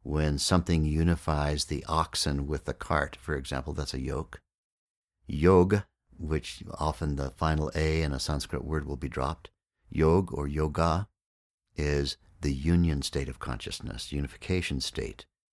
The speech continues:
where individuality is experiencing its union with universality, the layer of consciousness at which individuality and universality meet.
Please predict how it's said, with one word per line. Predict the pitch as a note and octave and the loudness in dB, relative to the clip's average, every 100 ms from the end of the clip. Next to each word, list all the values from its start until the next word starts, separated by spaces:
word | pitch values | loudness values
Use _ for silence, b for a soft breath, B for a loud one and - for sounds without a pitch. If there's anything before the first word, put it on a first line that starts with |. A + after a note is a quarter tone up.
| _ - | _ -4
where | E2 E2+ D#2+ | 4 6 6
individuality | - F2+ E2+ E2+ E2+ E2 D#2 F2 A2 - D2+ C#2 G2 G2 _ _ _ - | 6 6 6 6 6 6 4 4 2 0 0 0 -2 -6 _ _ _ -4
is | C#2+ | -2
experiencing | D#2 - - F#2 F#2 F#2 F#2 - D#2 C#2+ D2+ - - | -2 -4 0 4 4 4 2 0 -2 0 -2 -6 -4
its | E2 D#2 - | 0 0 -2
union | C2+ D#2 E2+ E2+ C2+ C#2 | -2 2 4 4 2 0
with | F2+ G2 D2+ - _ _ _ - | 0 2 0 -4 _ _ _ -4
universality, | E2+ F2+ C#2 B1 - - A1 - - G1+ - _ _ _ _ _ _ - | 2 2 2 -2 -4 -8 -10 -10 -12 -12 -18 _ _ _ _ _ _ -2
the | D#2+ | 2
layer | D#2+ E2+ F#2 F#2+ G2 - | 6 8 8 6 2 0
of | D#2+ D2+ - | -2 -2 -4
consciousness | - E2+ - F#2 E2 D2 - | -2 0 0 -2 0 -2 -2
at | D2+ C#2 | -2 -2
which | D2+ F2+ D2+ - - - _ _ _ - | 0 2 0 -2 -10 -14 _ _ _ 0
individuality | E2+ E2 E2 D#2+ D2+ D2+ D2 E2 D2+ B1+ | 2 4 2 2 2 2 0 -2 -2 -2
and | C#2+ | -2
universality | C#2+ C#2 C2+ C2 C2 B1+ B1 C2 | -2 -2 -2 -4 -2 -4 -6 -6
meet. | B1 - | -6 -8